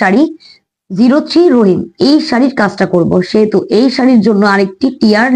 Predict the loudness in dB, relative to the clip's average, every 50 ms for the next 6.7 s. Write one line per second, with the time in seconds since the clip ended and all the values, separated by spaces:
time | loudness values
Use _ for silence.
0 | 2 4 4 4 4 4 2 2 2 0 0 -2 -2 -6 -12 -20 _ _ _ _
1 | _ _ _ _ -2 -2 0 -2 0 -2 -2 0 0 0 -2 -6 -10 -20 _ -4
2 | 0 2 2 2 2 2 0 -2 -2 0 2 2 2 2 2 2 0 2 2 2
3 | 2 2 2 2 2 2 0 0 -2 -6 -10 _ _ _ _ _ _ _ _ _
4 | _ _ _ _ -10 -8 -6 -6 -6 -4 -2 0 2 4 4 4 4 4 2 2
5 | 2 2 0 -2 -4 -6 -10 _ _ _ _ _ _ _ _ _ _ _ _ _
6 | _ _ _ _ _ -6 -2 0 2 2 2 2 2